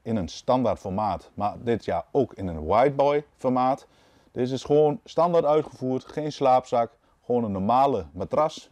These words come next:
wel voorzien van de vliesvoering. Maar verder moet daarbij gewoon nog een slaapzak aangekocht worden om gewoon gebruik te kunnen maken van de Nash stretches. Het luxere variant zijn de indulgence bedden.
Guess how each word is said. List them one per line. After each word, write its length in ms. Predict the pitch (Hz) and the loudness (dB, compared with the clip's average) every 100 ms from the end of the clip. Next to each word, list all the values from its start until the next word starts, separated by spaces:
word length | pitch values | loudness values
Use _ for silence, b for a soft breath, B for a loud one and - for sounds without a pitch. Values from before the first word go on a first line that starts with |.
| _ | _
wel 200 | 127 135 | 0 0
voorzien 300 | 113 117 101 | -2 -6 -6
van 100 | 95 | -8
de 60 | 95 | -10
vliesvoering. 760 | - 147 - 120 120 107 113 b b b b b b _ | -4 -4 -2 -2 0 0 -4 b b b b b b _
Maar 180 | - 95 | -6 -2
verder 260 | - 120 113 | 2 2 2
moet 160 | 107 | 2
daarbij 340 | 101 98 101 98 | 2 2 2 0
gewoon 260 | - 101 | -2 -4
nog 140 | 95 85 | -4 -8
een 160 | 82 | -12
slaapzak 500 | 71 113 123 123 107 | -6 0 0 0 -6
aangekocht 540 | 107 107 87 90 101 85 | -4 -4 -4 -4 -4 -2
worden 260 | 90 90 - b b b - | -2 -2 -6 b b b -4
om 240 | 104 101 | -2 0
gewoon 240 | 101 95 | 0 -2
gebruik 380 | 87 82 113 120 | -2 2 4 4
te 60 | 98 | 0
kunnen 240 | 110 104 | -4 -2
maken 420 | 95 98 92 92 - | 0 -2 -2 -10 -6
van 180 | 104 95 | -4 -2
de 60 | |
Nash 220 | 95 101 - | 0 0 -2
stretches. 600 | - 90 - - - - B B B B B B B B _ _ _ | -6 -6 -6 -16 -18 -20 B B B B B B B B _ _ _
Het 200 | 110 107 | 0 4
luxere 520 | 180 214 143 113 95 - _ _ _ _ - | 4 6 6 6 4 -2 _ _ _ _ 0
variant 480 | 110 101 95 110 - | 2 4 2 0 0
zijn 260 | 135 127 | 2 4
de 200 | 123 127 | 4 2
indulgence 600 | 131 123 135 123 98 78 | 2 2 4 4 0 -6
bedden. 280 | 85 78 76 | -2 -2 -4